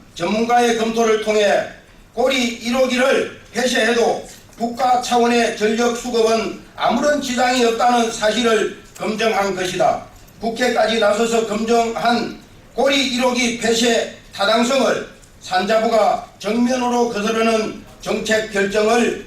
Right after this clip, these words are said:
해서는 안 된다. 산자부는 국민의 편이 아니라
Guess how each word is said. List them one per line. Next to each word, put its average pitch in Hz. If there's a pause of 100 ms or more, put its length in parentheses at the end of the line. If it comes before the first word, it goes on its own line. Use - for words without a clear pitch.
해서는 202
안 151
된다. 175 (340)
산자부는 240 (320)
국민의 269
편이 247
아니라 233